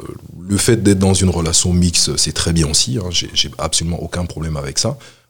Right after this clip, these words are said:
Euh, mais ce qui est important, c'est une personne qui est en mesure de pouvoir partager nos valeurs, qui est en mesure de pouvoir nous aider à nous élever, euh, une personne avec laquelle, ben, euh, on va dans la même direction, une personne avec laquelle, euh,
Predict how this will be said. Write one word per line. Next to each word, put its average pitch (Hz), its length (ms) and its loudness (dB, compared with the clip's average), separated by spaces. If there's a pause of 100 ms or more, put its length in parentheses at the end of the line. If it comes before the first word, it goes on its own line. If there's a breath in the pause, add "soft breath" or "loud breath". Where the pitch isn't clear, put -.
Euh, 71 100 -10
mais 78 100 -4
ce - 100 2
qui - 80 0
est 92 40 4
important, 85 400 0
c'est 87 140 2
une 82 80 -2
personne 90 300 -2
qui 87 100 -4
est - 20 -2
en 80 40 -2
mesure 78 180 -4
de 78 60 -4
pouvoir 78 240 -6
partager 85 500 -2
nos 80 100 -4
valeurs, 98 540 -2
qui - 100 -8
est - 20 -6
en 80 40 -6
mesure 76 180 -6
de 78 80 -6
pouvoir 78 300 -10
nous 78 240 -2
aider 78 160 -4
à 76 80 -4
nous 76 260 -2
élever, 78 380 0 (420 loud breath)
euh, 65 300 -8
une 76 100 -12
personne 80 340 -2
avec 76 140 -6
laquelle, 80 340 -6
ben, 123 240 -8
euh, 57 160 -8 (840)
on 80 60 -6
va 85 300 0
dans 90 140 0
la 82 100 -2
même 90 200 -2
direction, 104 680 -2
une 82 140 -6
personne 76 340 -4
avec 76 220 -8
laquelle, 85 340 -6 (480 loud breath)
euh, 65 560 -10